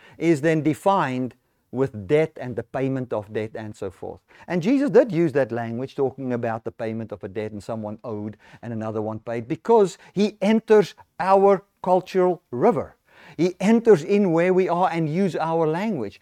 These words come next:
But you will find that Peter and even Jesus in Matthew,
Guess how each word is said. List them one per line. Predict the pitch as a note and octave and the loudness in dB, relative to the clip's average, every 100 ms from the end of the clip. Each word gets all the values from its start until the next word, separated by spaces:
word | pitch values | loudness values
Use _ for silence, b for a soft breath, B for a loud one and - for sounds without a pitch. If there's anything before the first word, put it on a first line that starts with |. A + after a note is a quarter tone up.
| B A3 | B -2
But | F#3 | 0
you | F3 | 6
will | G#3+ F#3+ | 8 8
find | - B3 A3 D3 - B | 8 4 2 -2 -6 B
that | F3+ - | -2 -2
Peter | - A#3+ A#3+ D3+ A#2 B | -2 0 2 0 0 B
and | E3+ F#3+ | -2 2
even | A#3+ B3 D#3+ | 6 4 4
Jesus | F3 C#4+ G3+ C3 G2+ - b | 4 4 4 0 -6 -14 b
in | F3+ E3 | 0 2
Matthew, | G#3 G#3+ G#3 G3 | 0 0 0 0